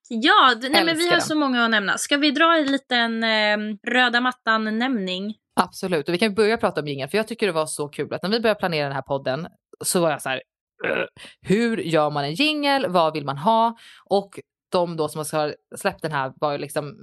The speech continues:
Speaker 2: ledorden, vad sa vi? Catchy, dramatisk och lite romantisk.
Speaker 1: Exakt,
Speaker 2: Lisa
Speaker 1: typ så.
Speaker 2: bara, "I know someone."
Speaker 1: Men ja, jag har ju en så musik-, blö, en så bra musikalisk vän som jag tänkte direkt på då.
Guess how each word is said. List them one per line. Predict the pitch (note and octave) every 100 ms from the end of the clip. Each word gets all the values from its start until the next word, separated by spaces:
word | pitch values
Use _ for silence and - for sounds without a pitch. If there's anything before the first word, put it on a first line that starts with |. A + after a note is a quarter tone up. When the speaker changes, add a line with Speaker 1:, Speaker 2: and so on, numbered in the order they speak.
| - - E3
Speaker 2:
ledorden, | G#3 G#3+ E3 A3 F#3+ D3 D3+
vad | F3
sa | G3 A#2
vi? | G2+ - _ _ -
Catchy, | - C4+ C4 - - B3+ B3 B3 A#3 _ _ _ - _ - E3
dramatisk | G3+ A3 G3 F3+ E3 _ D#3+ D3+ D3 - _ -
och | E3+
lite | F#3+ A3+ D3+ - D3
romantisk. | D3+ B3 E3 - - - -
Speaker 1:
Exakt, | A#3 A#3 - - G3+ F3+
Speaker 2:
Lisa | F3+ E3 - G3+
Speaker 1:
typ | F#3+
så. | C#3+
Speaker 2:
bara, | B2+ B2 - _ _ _ - F3+
"I |
know | F#3 F#3
someone." | - C#3 G#2+ E2 C#3+ _
Speaker 1:
Men | A3+ A3 A3+ G#3+ A3
ja, | A3+ G#3 F3
jag | E3 G3+ G3+
har | F#3+ F#3
ju | F#3 F3+
en | G3 F#3 F#3 -
så | - F#3+
musik-, | F#3 F#3 - F#3+ -
blö, | G3 G#3 A3 F3+ E3+ - -
en | C4+
så | D#4+
bra | B3+ D4+ D4+ A#3+
musikalisk | G3+ G3+ G#3 - F#3 F3+ F3+ - -
vän | F#3+ G3 E3+ F#3 G3
som | - G3
jag | F#3 F#3
tänkte | F#3+ F3+ - F3+
direkt | F#3 F3+ E3+ - -
på | F3+
då. | F3